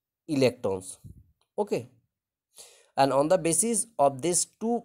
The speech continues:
methods of chemical combination, chemical bonds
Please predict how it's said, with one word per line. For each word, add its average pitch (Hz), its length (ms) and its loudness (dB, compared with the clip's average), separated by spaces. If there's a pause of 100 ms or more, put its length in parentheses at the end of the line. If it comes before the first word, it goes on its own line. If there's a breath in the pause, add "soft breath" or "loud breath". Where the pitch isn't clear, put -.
(100)
methods 139 560 2
of 135 180 0
chemical 139 400 -2
combination, 123 760 -2 (1300 soft breath)
chemical 190 360 2
bonds 175 520 0